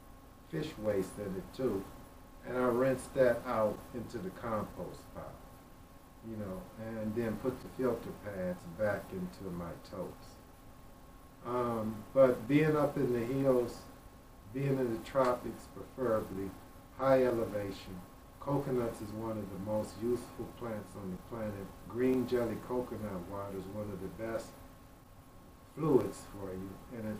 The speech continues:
flushes you out. It has enzymes, it has vitamins, it has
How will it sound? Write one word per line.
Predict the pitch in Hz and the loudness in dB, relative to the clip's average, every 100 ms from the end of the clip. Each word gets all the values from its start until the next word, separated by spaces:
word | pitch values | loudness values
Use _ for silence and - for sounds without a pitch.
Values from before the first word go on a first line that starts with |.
| - | -6
flushes | 131 139 127 120 101 | 4 4 4 -2 -6
you | 104 | -2
out. | 110 117 110 | 0 0 0
It | |
has | 107 98 98 | 2 2 0
enzymes, | 113 107 110 107 104 101 95 | -2 -4 2 2 2 -2 -4
it | 90 92 | -4 -4
has | 85 85 | -4 -6
vitamins, | 87 104 98 101 95 90 92 | -6 -4 -4 -6 -8 -8 -8
it | 87 90 | -6 -6
has | 80 | -6